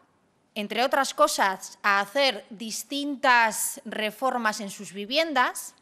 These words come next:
Eh, este barrio está en esta situación porque el pleno, bueno, el equipo de gobierno en su momento, en el Plan General del noventa y cinco, tenía la idea de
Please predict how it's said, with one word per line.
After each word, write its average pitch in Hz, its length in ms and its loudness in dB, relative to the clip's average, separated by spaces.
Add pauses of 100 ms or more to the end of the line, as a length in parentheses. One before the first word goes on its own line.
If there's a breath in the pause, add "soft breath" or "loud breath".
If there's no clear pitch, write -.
(800 loud breath)
Eh, 220 680 0 (720)
este 311 240 0
barrio 349 200 4
está 339 140 -4
en 330 80 -2
esta 339 160 -4
situación 330 560 -2
porque 302 880 0
el 202 380 -6
pleno, 285 640 0
bueno, 220 280 -6
el 220 140 -8
equipo 226 240 -6
de 277 80 4
gobierno 285 480 0
en 294 80 -6
su - 100 -14
momento, 269 320 -6
en 269 60 -6
el 233 80 -6
Plan 254 160 -2
General 269 420 -4
del 269 120 -4
noventa 262 320 -4
y 247 80 -10
cinco, 294 640 0 (280 loud breath)
tenía 247 340 -4
la 277 100 0
idea 294 460 0
de 285 500 0